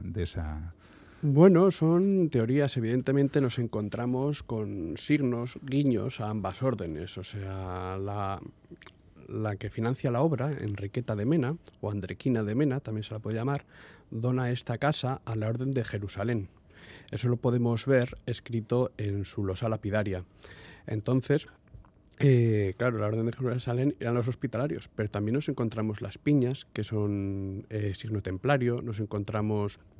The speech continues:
Speaker 2: la flor de lis, nos encontramos la cruz templaria, entonces son signos templarios. Entonces, por eso esa discordia si fue de unos o fue de otros,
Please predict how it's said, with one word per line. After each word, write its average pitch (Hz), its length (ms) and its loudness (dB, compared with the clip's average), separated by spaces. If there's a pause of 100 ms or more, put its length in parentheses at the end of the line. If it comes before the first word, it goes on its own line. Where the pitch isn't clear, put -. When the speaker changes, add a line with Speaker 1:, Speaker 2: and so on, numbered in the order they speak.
(800)
Speaker 2:
la 120 200 0
flor 120 280 0
de 104 100 0
lis, 151 360 4
nos 117 180 -6
encontramos 113 580 -2
la 107 120 -6
cruz 127 220 -4
templaria, 123 600 -2 (140)
entonces 117 420 -2
son 123 160 -2
signos - 380 -6
templarios. 101 600 -6 (420)
Entonces, 120 340 0
por 123 160 2
eso 135 120 0
esa 143 120 0
discordia 127 460 2
si 117 80 -4
fue 113 180 -2
de 104 60 0
unos 110 300 -2
o 104 60 -4
fue 92 220 -8
de 78 60 -8
otros, - 200 -14